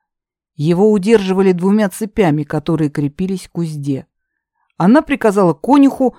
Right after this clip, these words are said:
который был ближе всего, подсадить её на спину коня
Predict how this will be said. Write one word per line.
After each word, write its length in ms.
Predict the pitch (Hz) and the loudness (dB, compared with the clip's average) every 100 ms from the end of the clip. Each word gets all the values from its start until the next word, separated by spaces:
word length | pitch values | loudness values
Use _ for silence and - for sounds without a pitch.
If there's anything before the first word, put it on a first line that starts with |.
| _ | _
который 340 | - 208 240 226 | -4 0 2 2
был 180 | 220 214 | 0 0
ближе 300 | 226 208 220 | 0 0 -2
всего, 380 | - 233 220 | -4 -2 0
подсадить 540 | 208 196 - 208 208 185 | 0 -2 -2 0 0 -2
её 140 | 185 | -2
на 160 | 170 165 | 0 -2
спину 400 | - - 185 175 | -6 -4 -2 -2
коня 460 | - 156 175 240 | -2 0 0 0